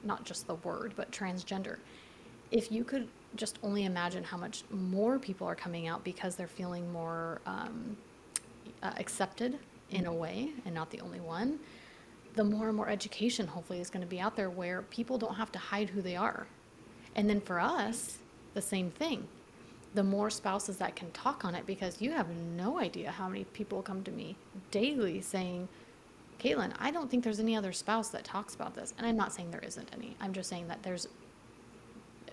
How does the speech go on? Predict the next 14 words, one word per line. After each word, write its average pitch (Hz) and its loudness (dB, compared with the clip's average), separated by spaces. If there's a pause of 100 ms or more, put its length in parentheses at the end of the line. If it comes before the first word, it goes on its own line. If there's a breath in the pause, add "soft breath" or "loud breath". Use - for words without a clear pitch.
(180)
there's 180 -2
not 185 4
a - 2
lot. 185 4 (220)
And 185 2 (320 loud breath)
the 196 6
more 190 8
we 190 4
can, 196 -2
as 180 0
spouses, 175 -2
share 180 2
our 196 2
story, 226 2